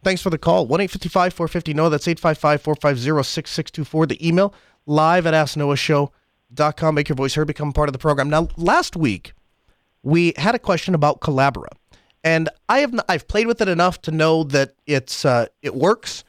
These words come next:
but I've not really put it into production. Now, I actually had a, a chance to meet up with Frank at Scale this week, and I had a chance to talk to him and say, "Hey, you know, I had a listener call in and ask, and, you know, this is what they were looking to do." And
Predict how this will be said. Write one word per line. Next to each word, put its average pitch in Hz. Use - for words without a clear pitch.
but 170
I've 165
not 180
really 160
put 143
it 131
into 110
production. -
Now, 139
I 170
actually 196
had 180
a, 156
a 139
chance 160
to 151
meet 156
up 147
with 151
Frank 143
at 165
Scale 269
this -
week, 92
and 147
I 160
had 151
a 151
chance 139
to 151
talk 196
to 143
him 127
and 131
say, 156
"Hey, 202
you 180
know, 170
I 175
had 190
a 127
listener 226
call 139
in 147
and 127
ask, 165
and, -
you 147
know, 131
this 143
is 151
what 143
they 135
were 127
looking 139
to 120
do." 139
And 107